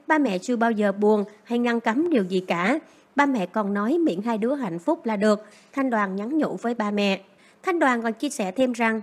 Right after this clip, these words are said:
mẹ của anh có lần còn nhắn nhủ cả hai đừng bỏ nhau, hãy ở bên thật lâu. Bên cạnh đó, cặp đôi còn tiết lộ vào cuối năm nay sẽ cùng nhau đón hai thiên thần nhỏ. Cặp đôi được bố mẹ nhắn nhủ hãy ở bên nhau thật lâu. Cả hai thoải mái công khai giới tính, thường xuyên mặc đồ đôi.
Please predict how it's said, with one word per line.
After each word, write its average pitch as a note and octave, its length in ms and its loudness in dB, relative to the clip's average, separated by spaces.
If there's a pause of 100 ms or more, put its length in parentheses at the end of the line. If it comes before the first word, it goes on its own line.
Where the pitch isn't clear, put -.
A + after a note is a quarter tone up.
mẹ G3 160 -2
của A3 160 -2
anh C4 200 0
có E4+ 140 -4
lần A3+ 240 0
còn F#3+ 220 -2
nhắn A#3+ 220 -4
nhủ A#3 360 0
cả F#3 120 -4
hai B3 260 -4
đừng G#3 240 -2
bỏ F3+ 120 -6
nhau, B3+ 320 2 (240)
hãy F#3 160 -2
ở F#3+ 200 -2
bên B3+ 280 0
thật G3 220 -6
lâu. A#3 240 4 (360)
Bên D4+ 120 2
cạnh G#3+ 160 -4
đó, A#3 180 -2
cặp - 200 -10
đôi A3+ 140 -2
còn F#3 200 -4
tiết D4 220 -4
lộ F#3 220 2
vào F#3+ 200 -2
cuối A3+ 220 -2
năm B3+ 260 -2
nay C4 200 0
sẽ G3 200 -8
cùng F#3+ 260 -6
nhau G#3+ 220 -2
đón G#3 300 -2
hai B3 180 -2
thiên A3 220 -4
thần F3+ 240 -4
nhỏ. A3+ 340 -2 (320)
Cặp C#4 80 -2
đôi C#4 180 2
được G#3+ 200 0
bố A#3+ 100 0
mẹ A#3+ 240 0
nhắn A#3+ 280 -4
nhủ D#4 220 0
hãy G3+ 180 -4
ở F3 180 -8
bên A3+ 260 -2
nhau A#3 200 2
thật G#3+ 200 -6
lâu. A3 300 2 (320)
Cả A#3 120 0
hai D4 220 -2
thoải F3+ 160 -6
mái A3+ 240 -4
công B3+ 180 -4
khai A3+ 200 -4
giới A#3+ 160 -2
tính, C4+ 300 0
thường G#3 200 -2
xuyên A3 280 -2
mặc G3+ 180 -6
đồ G3 220 0
đôi. B3 300 2